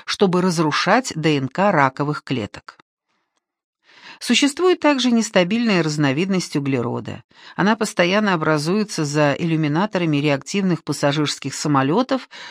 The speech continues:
и создают ее космические лучи,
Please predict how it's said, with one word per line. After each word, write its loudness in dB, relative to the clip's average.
и -2
создают 2
ее 2
космические 0
лучи, -4